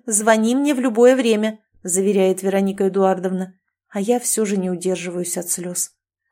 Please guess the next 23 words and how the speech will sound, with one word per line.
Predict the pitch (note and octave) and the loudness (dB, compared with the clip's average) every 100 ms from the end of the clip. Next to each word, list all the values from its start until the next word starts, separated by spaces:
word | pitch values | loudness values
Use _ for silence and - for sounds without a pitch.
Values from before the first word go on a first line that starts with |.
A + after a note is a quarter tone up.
| _ - | _ -6
"Спасибо | - C#4 - C4+ G#3+ | -2 2 2 0 -4
вам | G#3+ A3 | -4 -2
большое, | A3+ A3+ - B3 B3+ - - - _ | 0 -2 -4 -4 -4 -6 -18 -20 _
спасибо. | - - C#4 - C4 G#3+ A#3+ - - _ _ | -4 2 4 4 2 -4 -10 -14 -20 _ _
Мы | - C#4+ | -2 -2
такой | - - C#4 | -2 -2 -2
путь | - D4 - | 0 0 0
с | B3 | 0
вами | A#3+ A#3+ | -2 -4
проделали. | B3 B3 A3 B3 A#3+ A#3+ B3 _ _ _ | 0 0 2 0 0 -2 -8 _ _ _
Только | - C#4+ C4 C#4+ | -2 -2 0 0
вы | C4+ C4 | 2 2
верили | B3 B3 A#3 A3+ | 2 2 2 0
в | |
меня, | A#3+ B3 A#3+ B3 A#3+ _ _ | 0 0 0 -2 -8 _ _
и | D4+ | -4
все | - E4+ | 0 0
получилось", | E4 D4+ D4+ - C#4+ C4 D#4 - - _ _ _ | 0 -2 -2 -2 -4 -2 -2 -2 -4 _ _ _
всхлипываю | - - G3 G3+ F#3+ G3 G3 | -8 -4 -4 -2 -2 0 2
я, | F#3+ F#3 F#3 _ | 0 -4 -8 _
а | F#3+ | -8
женщина | F#3 A3 G#3+ G3 F#3+ | -4 -4 -4 -2 -2
улыбается. | F#3+ F#3 F#3 F3+ F3+ - G3 | -2 -2 -2 -2 -2 -4 -4